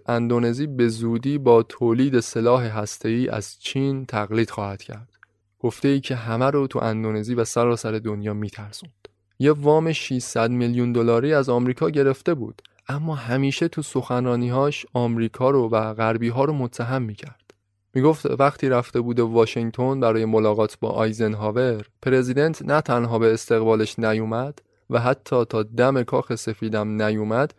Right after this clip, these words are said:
بلکه اونو نزدیک به یه ساعت تو اتاق ملاقات معطلش گذاشت.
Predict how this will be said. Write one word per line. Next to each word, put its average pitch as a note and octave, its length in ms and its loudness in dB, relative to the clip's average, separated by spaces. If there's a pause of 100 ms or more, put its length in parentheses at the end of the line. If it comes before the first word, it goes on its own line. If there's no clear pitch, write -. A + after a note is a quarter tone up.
بلکه D3 360 0
اونو D3 360 2
نزدیک B2+ 320 0
به B2+ 120 2
یه A#2+ 280 2
ساعت C3+ 760 -2
تو A#2 140 -6
اتاق A#2+ 320 0
ملاقات G#2+ 760 0
معطلش G#2+ 580 -2
گذاشت. - 500 -16